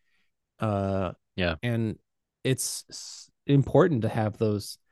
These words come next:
Speaker 1: like you're saying, those conversations with, with your kids, because I think some of that stuff needs to be stated explicitly. And I wish,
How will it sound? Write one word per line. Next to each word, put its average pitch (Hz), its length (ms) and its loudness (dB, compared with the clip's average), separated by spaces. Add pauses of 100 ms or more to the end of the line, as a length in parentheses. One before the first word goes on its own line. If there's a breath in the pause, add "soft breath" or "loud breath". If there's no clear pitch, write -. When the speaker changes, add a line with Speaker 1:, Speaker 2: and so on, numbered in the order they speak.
(520)
Speaker 1:
like 107 140 -4
you're 117 80 2
saying, 170 260 2
those 101 160 -4
conversations 110 680 -2
with, 104 260 -2 (120)
with 113 300 -6
your 107 160 -2
kids, 104 400 -8
because 110 260 -4
I 110 80 -2
think - 360 -6 (920)
some 120 200 -4
of 127 80 0
that 127 160 2
stuff - 260 -2
needs 110 220 0
to 110 80 0
be 107 380 2 (180)
stated 110 760 -2
explicitly. - 840 -6
And 101 100 -4
I 101 140 -2
wish, - 420 -2